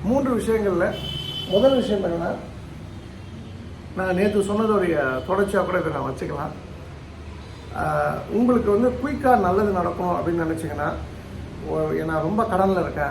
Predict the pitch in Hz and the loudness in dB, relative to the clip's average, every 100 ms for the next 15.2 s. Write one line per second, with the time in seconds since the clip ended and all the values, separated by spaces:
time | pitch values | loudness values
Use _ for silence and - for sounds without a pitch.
0 | 147 151 196 226 160 202 196 160 147 139 | -2 0 2 0 0 -2 0 -2 -2 -4
1 | 131 170 214 - 175 202 165 147 190 208 | -2 0 0 0 0 2 2 -2 -6 -6
2 | - - - - - 175 165 180 240 247 | -6 -8 -12 -10 -2 0 2 2 4 8
3 | 240 240 214 190 190 185 165 170 170 143 | 8 8 6 4 4 0 0 0 0 -2
4 | 143 185 180 170 175 175 160 175 185 - | -4 -2 -2 -2 -2 -2 -2 -2 -4 -4
5 | - - - 190 196 214 269 277 240 233 | -10 -10 -2 4 6 8 8 6 6 4
6 | 220 - 196 208 - - - - 175 220 | 2 0 0 2 0 -4 -10 -8 -2 2
7 | 233 233 262 240 254 226 202 202 202 202 | 4 6 6 6 6 6 6 4 4 2
8 | 190 214 202 180 - 214 190 151 147 147 | 2 2 2 0 0 2 2 0 -4 -8
9 | - - - - 208 233 226 254 277 277 | -14 -16 -14 -4 0 2 4 4 4 4
10 | 254 254 277 202 180 240 269 262 208 185 | 4 2 0 0 2 4 6 4 2 0
11 | 202 196 196 185 - - - 160 190 233 | 0 -2 -2 -8 -10 -16 -12 2 6 6
12 | 233 202 185 180 165 170 151 - - - | 4 2 0 0 0 -2 -2 -8 -12 -18
13 | - - - 156 175 180 180 175 175 180 | -18 -18 -10 -2 0 2 0 0 0 4
14 | 208 196 175 160 170 175 160 160 139 143 | 4 4 2 0 2 2 -2 -4 -8 -6
15 | 143 | -4